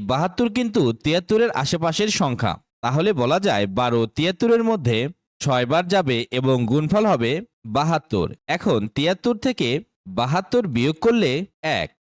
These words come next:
লক্ষ্য করি এখানে ভাগফল ছয়, ভাগশেষ এক এবং ভাজক বারো। আমরা সকলেই জানি ভাগফলকে পূর্ণ সংখ্যার জায়গায় লিখতে হয়। ভাগশেষকে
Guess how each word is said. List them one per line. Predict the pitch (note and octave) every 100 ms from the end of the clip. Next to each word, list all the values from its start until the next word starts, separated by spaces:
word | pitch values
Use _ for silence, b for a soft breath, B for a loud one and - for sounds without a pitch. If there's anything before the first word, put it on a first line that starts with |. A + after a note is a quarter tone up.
| F#2
লক্ষ্য | G2+ G#2+ F3
করি | G#3 A#3 A2 B2+ E3+ _ _ -
এখানে | D#3+ A3 G3+ A#2 A#2+ F2+
ভাগফল | B2+ D3 - A2+ G#2+ F#3 - _
ছয়, | - G3+ F3 F2 - _ _
ভাগশেষ | - D3 - E3+ G#2+ C3 - _ D3
এক | A#2+ D#2+ _ _ _
এবং | D#3 G3 E3 A#2+ G2+
ভাজক | A2 D3 D#3 A#2 D3 _ _ G#2+
বারো। | G#2 C#3+ A2+ - - _ -
আমরা | C3 E3 G3
সকলেই | B2+ A2 C#3+ G3
জানি | G#3+ A3 A#2 A2+ G2
ভাগফলকে | C3 C#3 G#3+ A3 F#3 A2+ D3+ - _ _
পূর্ণ | D#3+ E3 G#3+
সংখ্যার | A#3 B3+ A#3 B3
জায়গায় | G#3 G#3 C3 A#2+
লিখতে | D#3 D#3 C#3+
হয়। | A#2+ G2 D#2 - _ -
ভাগশেষকে | G2 A#2+ C#3 D3 F#3 F3 -